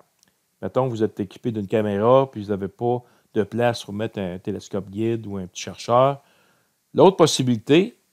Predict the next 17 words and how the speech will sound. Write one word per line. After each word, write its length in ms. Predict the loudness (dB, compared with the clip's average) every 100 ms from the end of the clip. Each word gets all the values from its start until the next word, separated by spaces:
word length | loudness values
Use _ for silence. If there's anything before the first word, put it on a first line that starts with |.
| _ _ _ _ _
c'est 280 | -2 2 6
de 100 | 6
le 120 | 4
faire 600 | 4 6 8 6 2 -2
avec 400 | 0 2 2 0 -2
ImageLink. 720 | 2 2 2 -2 -6 -6 -10 _ _ _ _ _ _ _ _ _ _ _ _ _ _ _ -10
Fait 80 | 0
qu'on 160 | 2
commence 640 | 6 8 8 4 0 -6 -8
à 60 |
prendre 340 | -4 2 2 2
une 80 | 0
image 580 | 0 2 2 -2 -12 -20 _ _ _ _
de 100 | -2
notre, 360 | 0 0 -2 -2
euh, 240 | 0 -2
cible 400 | -4 -2 -2 -4